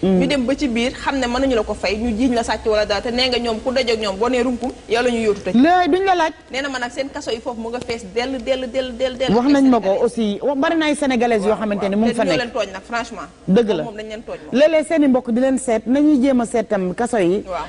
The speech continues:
Speaker 1: Euh, des fois nga woo naa sama mbokk jotuma ko ndax dafa jéggi dem Espagne, ndax dafa jéggi dem Maroc. Nañ ci bàyyi xel bu baax a baax di seet prison yi nga xamante ni moo nekk foofu ca Nouadhibou parce que bari na ay Sénégalais.
Speaker 2: Waaw.
Speaker 1: Yoo xam am na, am na benn maire bu ñu ma doon wax sax ne mu nga fa.
Speaker 2: Mhm.
Speaker 1: Loolu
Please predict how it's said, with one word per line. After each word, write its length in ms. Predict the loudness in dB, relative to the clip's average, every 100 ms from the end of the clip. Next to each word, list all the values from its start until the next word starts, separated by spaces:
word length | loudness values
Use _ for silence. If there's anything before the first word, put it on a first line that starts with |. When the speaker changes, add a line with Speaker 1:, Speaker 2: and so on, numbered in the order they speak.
| -2
Speaker 1:
Euh, 100 | 0
des 160 | 2 0
fois 260 | 0 -2 0
nga 140 | 2
woo 180 | 2 2
naa 180 | -2 -4
sama 220 | -4 -2
mbokk 220 | -4 -2
jotuma 300 | -2 0 -2
ko 140 | 0 -2
ndax 160 | -2
dafa 180 | -2 0 0
jéggi 240 | 0 0
dem 240 | 0 -2 -2 -6
Espagne, 360 | -2 -2 0
ndax 140 | -2 -2
dafa 160 | 0 0
jéggi 220 | 0 0
dem 140 | 0 0
Maroc. 220 | -2 -2 -8 -16 -10 0
Nañ 180 | 2 2
ci 60 | 2
bàyyi 240 | 2 0
xel 160 | 0 0
bu 120 | 0
baax 200 | -2 -2
a 40 |
baax 180 | -4 -2
di 100 | -2
seet 180 | -2 -2 0
prison 320 | 0 2 0
yi 100 | 0
nga 100 | -2
xamante 300 | 0 0 0 0
ni 140 | -2 -8 -14 0
moo 140 | 2
nekk 180 | 2 -2
foofu 140 | -4 -2
ca 80 | 0
Nouadhibou 380 | 2 0 0
parce 180 | -2 -2
que 60 | 0
bari 220 | 2 2
na 120 | 0
ay 140 | -2 -4
Sénégalais. 420 | -2 0 0 0
Speaker 2:
Waaw. 200 | -2 -8 0
Speaker 1:
Yoo 140 | 2 2
xam 120 | -2 -4
am 120 | -4
na, 80 | -2 -4
am 80 | -4
na 80 | -2
benn 220 | 0 2
maire 240 | 2 2 2
bu 100 | 2
ñu 60 |
ma 60 | 2
doon 120 | 0
wax 80 | -2
sax 120 | 0 2
ne 60 |
mu 100 | 2
nga 100 | 2
fa. 160 | -2 -6 -12 -16 -14 -2
Speaker 2:
Mhm. 80 | 4
Speaker 1:
Loolu 160 | 4